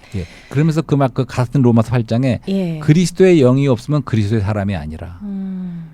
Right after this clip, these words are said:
Speaker 1: 그러니까 고선미 씨 안에 그리스도 영이 계십니까?
Speaker 2: 아멘.
Speaker 1: 그렇기 때문에 그리스도인이에요.
Speaker 2: 음.
Speaker 1: 저한테도 마찬가지입니다.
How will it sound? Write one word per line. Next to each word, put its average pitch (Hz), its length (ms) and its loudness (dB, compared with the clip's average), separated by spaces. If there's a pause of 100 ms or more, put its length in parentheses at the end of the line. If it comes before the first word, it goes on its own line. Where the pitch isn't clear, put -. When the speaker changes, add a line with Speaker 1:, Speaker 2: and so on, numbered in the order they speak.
(100)
Speaker 1:
그러니까 135 240 -6 (160)
고선미 160 320 2
씨 170 120 0
안에 160 160 2
그리스도 135 300 -2
영이 131 180 0
계십니까? 120 640 -6 (100)
Speaker 2:
아멘. 156 440 -8 (220)
Speaker 1:
그렇기 190 220 2
때문에 214 120 2
그리스도인이에요. 107 840 -2
Speaker 2:
음. 196 120 -8
Speaker 1:
저한테도 117 340 -2
마찬가지입니다. 85 640 -6